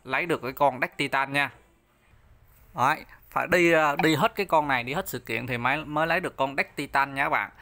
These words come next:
Và trong này thì, ờ, nó xen kẽ có chứa những cái rương nè, cái chết nè, cái chết, ờ, cái chết, ờ, Dust và cái chết, ờ, Down. Đấy, anh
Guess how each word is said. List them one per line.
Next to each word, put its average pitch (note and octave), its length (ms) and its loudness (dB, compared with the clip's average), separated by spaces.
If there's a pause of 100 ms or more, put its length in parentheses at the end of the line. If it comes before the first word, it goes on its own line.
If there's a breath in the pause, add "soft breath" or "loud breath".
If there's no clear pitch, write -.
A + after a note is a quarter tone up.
(300 loud breath)
Và B2 160 2
trong D#3+ 220 -2
này D#3 200 0
thì, C3+ 220 -2
ờ, B2 180 2 (240)
nó E3+ 100 -4
xen E3 260 -6
kẽ C3 320 -2 (100)
có F3 100 -2
chứa F#3 220 -4
những C#3+ 240 -6
cái E3+ 120 -4
rương F3 300 2
nè, C3 120 2 (180)
cái C#3 120 -8
chết G3 240 0
nè, C3 260 -2 (380)
cái D#3 100 -10
chết, F#3+ 220 -2
ờ, E3 180 2 (500 loud breath)
cái D3+ 100 -6
chết, - 280 -8
ờ, D#3 140 0 (140)
Dust F#3 260 -2 (320)
và B2 200 2
cái - 160 -8
chết, F3+ 200 -6 (140)
ờ, C3+ 320 0
Down. C#3+ 220 2 (220)
Đấy, B2+ 260 0 (160)
anh C#3 280 -4